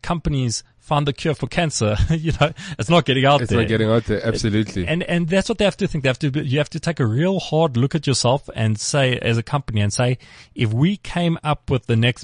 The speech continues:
Speaker 1: billion dollar idea tomorrow, would we actually be able to take this to market? Would we be able to get it?"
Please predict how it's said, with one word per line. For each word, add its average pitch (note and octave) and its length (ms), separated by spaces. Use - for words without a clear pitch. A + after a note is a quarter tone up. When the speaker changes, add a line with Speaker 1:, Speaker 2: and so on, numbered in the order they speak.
Speaker 1:
billion B2+ 300
dollar A#2 240
idea A2+ 420
tomorrow, A#2 480
would C#3+ 600
we A2+ 260
actually A2+ 380
be A2+ 100
able G#2+ 100
to G2+ 60
take - 240
this G2 120
to - 100
market? G2+ 260
Would B2+ 100
we A#2 160
be A2 140
able G#2 120
to G#2 60
get G2+ 340
it?" D#3 440